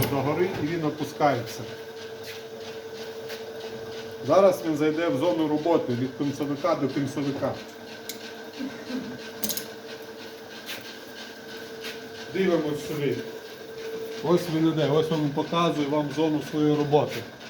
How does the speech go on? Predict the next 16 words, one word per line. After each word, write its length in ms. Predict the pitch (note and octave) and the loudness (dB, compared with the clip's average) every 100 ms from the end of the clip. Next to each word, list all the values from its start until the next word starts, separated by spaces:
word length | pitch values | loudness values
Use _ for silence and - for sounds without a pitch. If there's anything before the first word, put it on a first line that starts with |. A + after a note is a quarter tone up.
| - | -2
Перевіряємо, 640 | D3+ D#3 E3+ F3+ E3 C3+ B2+ - | 4 6 8 8 6 4 0 -4
чи 60 | |
вистачає 560 | C#3 - C3+ - F3 D#3+ | -4 -4 -6 2 2 4
нам 180 | D3+ D3 - | 2 -2 2
цієї 260 | D#3 D3+ | 2 4
зони 320 | C3 D3+ D3 C#3+ | 4 2 2 0
роботи 440 | C#3+ F3+ F3+ C#3+ - - - | 4 4 4 0 -2 -8 0
для 140 | D#3 | 2
піскоструя. 800 | D#3+ D#3 - F3 - E3+ D3+ A#2 A2+ - - - - - - - - - - - - - - - - - - - - B2+ | 2 0 -2 -4 -2 2 2 2 -2 -8 -14 -14 -14 -14 -14 -14 -14 -14 -2 0 0 -2 -4 -6 -6 -4 -6 -6 -6 4
Раз. 420 | D3+ E3+ F#3 - - - - - | 6 6 4 0 -14 -18 -18 -8
І 40 | B2+ | -6
тепер 340 | C#3 F3+ F3+ | -4 2 2
має 400 | E3 D#3+ D#3+ D3+ | 2 2 6 6
піти 320 | D3 C#3+ - | 6 2 2
він 320 | E3 D#3+ D3 A#2+ | 2 2 2 4
вгору 300 | D#3 C#3+ | 6 6